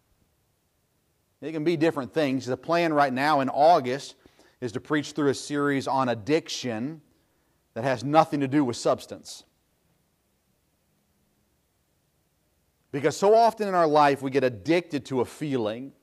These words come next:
when we get addicted to a thought, we get addicted to an action.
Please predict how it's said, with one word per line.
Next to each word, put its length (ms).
when 120
we 100
get 140
addicted 460
to 120
a 40
thought, 540
we 80
get 100
addicted 400
to 140
an 60
action. 640